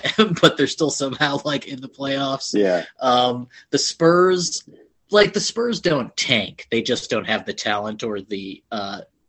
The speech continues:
Speaker 1: or the experience. So they're not, like, trying to lose, but they're not trying their hardest to make the playoffs. And they're still above, like, the Pelicans really wanna make the playoffs.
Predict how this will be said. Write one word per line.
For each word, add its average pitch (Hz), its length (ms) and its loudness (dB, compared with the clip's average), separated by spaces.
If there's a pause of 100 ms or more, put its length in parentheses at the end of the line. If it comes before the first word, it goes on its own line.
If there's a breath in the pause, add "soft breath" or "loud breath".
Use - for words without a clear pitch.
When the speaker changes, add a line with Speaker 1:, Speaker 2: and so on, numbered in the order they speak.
Speaker 1:
or 117 80 2
the 104 160 -4
experience. 123 880 -4 (420 loud breath)
So 147 260 8
they're 165 200 4
not, 110 240 4
like, 92 160 -8
trying 107 380 -2
to 107 80 -2
lose, 104 340 -2
but 110 160 -4
they're 113 100 -4
not 104 380 -4
trying 98 320 0
their 92 160 -10
hardest 101 580 -4
to 101 80 -12
make 95 160 -12
the 95 60 -20
playoffs. 101 640 -12
And 101 140 -12
they're 113 140 0
still 117 240 -2
above, 113 320 -2
like, 127 240 2
the - 80 -6
Pelicans 139 580 2
really 135 180 0
wanna 131 220 -2
make 127 200 -4
the - 60 -20
playoffs. 123 520 -6